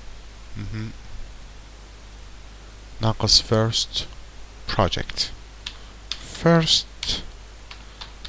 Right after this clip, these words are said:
project. بعد ذلك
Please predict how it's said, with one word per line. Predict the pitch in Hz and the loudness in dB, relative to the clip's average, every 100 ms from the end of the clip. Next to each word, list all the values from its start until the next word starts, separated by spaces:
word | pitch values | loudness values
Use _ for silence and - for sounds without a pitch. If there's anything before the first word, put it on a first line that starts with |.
| - - | -8 2
project. | 113 113 113 113 - - - - - - - - - - - - - - - - - - - - - - - - - - - - | 6 6 6 2 -4 -6 -8 -10 -12 -12 -12 -12 -12 -12 -10 -12 -12 -4 0 0 -2 -4 0 2 2 -2 -10 -10 -10 -10 -10 10
بعد | 117 120 | 12 12
ذلك | 120 123 117 123 139 156 | 12 12 12 12 12 12